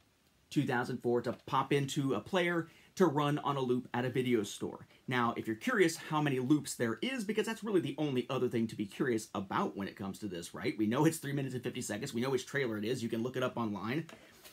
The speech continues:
All it has is the one label. It is pal instead of N T S C, which is interesting. Um, it starts out with twenty-five blank seconds,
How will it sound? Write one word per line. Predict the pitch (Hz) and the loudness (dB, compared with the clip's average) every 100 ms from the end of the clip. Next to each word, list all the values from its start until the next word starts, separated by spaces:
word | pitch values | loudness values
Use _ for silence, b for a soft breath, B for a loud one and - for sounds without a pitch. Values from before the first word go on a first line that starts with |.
| B - | B 2
All | 135 | 2
it | 123 | 4
has | 135 135 | 2 0
is | 131 | 0
the | 127 | 2
one | 123 120 | 2 2
label. | 139 202 131 165 - _ _ _ _ _ _ 156 | 4 4 4 0 -4 _ _ _ _ _ _ 0
It | 147 | 2
is | - | 0
pal | - 139 143 | 2 4 4
instead | 131 139 | 0 0
of | 131 | 0
N | 127 | -2
T | 131 110 | 0 0
S | 104 | 0
C, | 175 233 | 0 2
which | 143 | 0
is | 110 | 0
interesting. | 110 101 - 117 196 B B B B | -2 -4 -4 -6 -6 B B B B
Um, | 165 156 165 156 B B 180 | 4 4 2 -2 B B 6
it | 170 | 6
starts | - 214 254 - | 6 2 0 0
out | 175 214 - - - | 0 0 -10 -14 -2
with | 139 135 | 0 0
twenty-five | - 185 214 202 170 165 135 | -2 0 0 2 2 2 0
blank | 135 143 170 185 - _ - | 0 2 2 0 -6 _ -14
seconds, | - 107 - 185 330 - | -8 -6 -2 -2 -2 -8